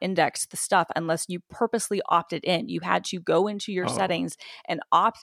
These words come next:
Speaker 1: in to be Google indexed because he understood, 'cause he was in college when he started this thing as a way to talk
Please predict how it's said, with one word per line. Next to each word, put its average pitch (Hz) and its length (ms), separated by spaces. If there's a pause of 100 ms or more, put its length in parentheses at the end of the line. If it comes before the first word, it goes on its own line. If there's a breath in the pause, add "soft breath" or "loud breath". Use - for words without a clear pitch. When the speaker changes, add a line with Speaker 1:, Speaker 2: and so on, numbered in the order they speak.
Speaker 1:
in 202 180
to 190 120
be 175 260
Google 185 380
indexed - 560 (160 loud breath)
because 175 500
he 196 220
understood, 196 580
'cause 175 140
he 156 120
was 175 120
in 214 100
college 240 400
when 175 100
he 170 60
started 185 380
this 175 180
thing 175 320 (300 soft breath)
as 165 180
a 170 60
way 165 120
to 160 120
talk 165 260